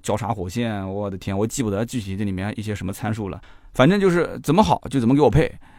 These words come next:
啊！我，我觉得这个将来就是用它来赚钱的啊，这是工具嘛，所以一定要把它这个效率提升。结果呢，这台电脑等到后期的员工正式上班的时候，他看到那个半透明的机箱，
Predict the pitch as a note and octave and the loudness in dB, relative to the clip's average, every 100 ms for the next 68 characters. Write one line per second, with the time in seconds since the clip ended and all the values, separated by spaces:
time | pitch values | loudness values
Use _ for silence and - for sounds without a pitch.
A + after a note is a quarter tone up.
0 | - - G#2+ G2 G2 A2+ A2+ B2+ B2 - | -20 -8 -4 -4 -4 -4 2 2 4 4
1 | F#3 F3 E3+ - D#3+ A#2 A2 A2 D3 C3 | 8 8 6 2 4 4 0 2 4 4
2 | B2+ C3+ - D3 B2+ C3+ B2+ B2+ D3 A#2+ | 4 2 0 2 4 4 4 4 4 4
3 | G2 G2+ C3 - A2 G#2+ D#3 C3 - E3 | 4 4 2 2 -2 -2 -2 -2 0 2
4 | F3 E3+ D3+ - - C#3+ A#2+ C3+ D#3+ C#3 | 2 2 2 2 0 0 0 2 4 4
5 | G#2+ G2+ G#2 A#2 A#2+ A#2 - - - - | 2 0 0 2 0 -4 -12 -20 -20 -18
6 | - A2 A2+ F#3 C#3+ A2+ F#2 G#2 A2+ A#2+ | -6 -4 2 6 6 6 0 -2 -2 -2
7 | - - - - - G3+ G#3 F3 F#3 E3+ | -6 -20 -20 -16 4 6 8 6 6 2
8 | E3 - _ - - F#3 E3+ F#3 F3 G#2+ | -4 -16 _ -20 0 4 6 6 4 4
9 | F#2+ G#2+ G#2 G#2 B2 A#2 - - D#3+ - | 2 2 4 6 8 6 4 2 2 2
10 | C#3+ B2+ B2+ C#3 C#3+ D3+ C3 C3 C3+ D3 | 2 4 6 6 6 4 2 4 6 6
11 | D#3+ A#2 F#2 F2 E2 _ _ _ _ _ | 6 0 -2 -4 -6 _ _ _ _ _
12 | _ _ - B2+ - F3+ C#3+ A2+ A#2 G#2 | _ _ -8 -8 2 6 8 6 4 2
13 | G2+ D#3+ C3 C3 G#2 A#2 A2+ A#2+ A#2+ B2 | 0 2 4 4 4 4 0 -2 0 0
14 | A#2+ | 0